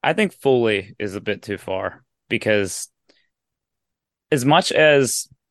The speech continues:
you should be able to parlay an A C C championship into improving your recruiting and whatnot, one, I would say Pitt actually, whether it's gonna result in this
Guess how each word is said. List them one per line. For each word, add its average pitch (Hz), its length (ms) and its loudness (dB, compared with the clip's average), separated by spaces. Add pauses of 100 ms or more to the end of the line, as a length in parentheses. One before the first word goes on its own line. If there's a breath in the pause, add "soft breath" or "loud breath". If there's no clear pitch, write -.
(180)
you 143 120 0
should 127 260 0
be 127 80 4
able 120 140 4
to 110 80 -2
parlay 110 760 -2 (100)
an 98 400 -8
A 104 160 -2
C 107 140 -10
C 104 180 -8
championship 107 640 -4
into 98 760 -2 (420)
improving 101 540 -2
your 95 140 -2
recruiting 113 680 -4
and - 100 -8
whatnot, 143 400 -2 (1400 soft breath)
one, 151 360 4
I 127 100 2
would 127 160 2
say 139 160 0
Pitt - 340 -6
actually, 120 560 -4 (300)
whether 151 480 2
it's - 240 -8 (260)
gonna 165 220 0
result 123 400 0
in 127 60 -6
this - 240 -10